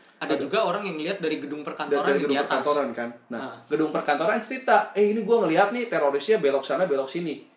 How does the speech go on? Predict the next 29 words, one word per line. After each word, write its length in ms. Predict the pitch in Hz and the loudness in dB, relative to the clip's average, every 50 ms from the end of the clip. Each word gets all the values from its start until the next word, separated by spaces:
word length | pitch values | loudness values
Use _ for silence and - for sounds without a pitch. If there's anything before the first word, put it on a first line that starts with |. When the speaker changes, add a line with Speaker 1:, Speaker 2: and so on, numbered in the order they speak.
| _ _ | _ _
Speaker 1:
Ah. 140 | - 131 131 | -12 -6 -4
Speaker 2:
Sebelum 320 | 143 139 139 143 143 139 | -2 0 0 0 0 -2
ke 80 | 143 139 | -2 0
sana, 400 | - 139 147 151 143 - - - | 2 2 2 2 0 -2 -4 -6
sebelum 320 | - 139 127 131 139 139 135 131 117 - - - | -8 -6 -2 0 0 0 0 -2 -8 -12 -16 -12
naruh 320 | - 139 135 131 143 143 135 | -6 -2 0 2 2 2 0
barang 340 | 123 127 135 156 165 151 135 | 0 -2 0 0 0 0 -2
di 140 | 127 131 135 | -4 -6 -6
pos 220 | - 127 123 - | -6 -8 -8 -8
polisinya. 480 | - 117 120 117 - 139 143 139 135 147 | -8 -8 -8 -8 -10 -8 -8 -8 -6 -6
Speaker 1:
Terus 80 | - - | -6 -6
habis 220 | 180 147 - - | -6 -6 -6 -8
itu 80 | 131 180 | -10 -10
meledak. 320 | 170 165 165 156 - 165 156 | -10 -10 -8 -8 -8 -6 -4
Speaker 2:
Habis 240 | 143 139 139 135 | -2 -2 -2 -2
itu 140 | - - 165 | -4 -4 -4
meledak. 420 | 156 147 139 139 139 131 - - - | -4 -2 0 2 2 2 2 0 -2
Terus 220 | - 147 180 180 | -4 -4 -2 -2
mungkin 220 | - 151 160 220 220 | -4 -4 -4 -2 0
dari 100 | 185 170 | 0 -2
Starbucks 380 | 165 - 147 156 160 143 143 | 0 0 0 0 0 -2 -4
cuma 160 | - 180 160 151 | -4 -4 -4 -4
lihat 300 | 143 139 170 208 - - - - - - _ _ _ _ _ _ _ _ | 0 2 2 2 2 0 -4 -12 -20 -20 _ _ _ _ _ _ _ _
terorisnya 600 | - 156 151 151 147 151 151 - 202 220 226 226 - - - - | 2 2 4 4 4 2 2 2 0 0 0 0 -2 -4 -8 -6
lari 340 | - 160 180 214 240 233 202 | 0 2 4 4 4 2 0
ke 80 | - - | 0 2
arah 160 | 160 - - | 2 2 2
Starbucks. 480 | - - 185 214 196 180 165 - - - - - - _ _ _ _ _ _ | 2 4 4 4 6 4 4 2 0 -4 -10 -14 -18 _ _ _ _ _ _
Speaker 1:
Meledak. 560 | - 135 156 175 185 214 185 - - - - | -6 -2 -2 2 4 6 6 6 4 0 -4